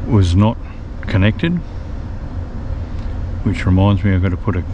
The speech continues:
cable tie in there, like making and breaking connection all the time,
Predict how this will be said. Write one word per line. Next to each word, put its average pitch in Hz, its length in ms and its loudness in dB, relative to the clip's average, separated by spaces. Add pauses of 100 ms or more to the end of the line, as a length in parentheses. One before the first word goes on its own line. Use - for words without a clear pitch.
cable 98 380 2
tie 104 260 2
in 101 80 4
there, 123 180 2 (2250)
like 92 400 2
making 104 320 4
and 92 120 2
breaking 107 360 4
connection 104 460 2
all 101 120 2
the 98 80 0
time, 120 400 0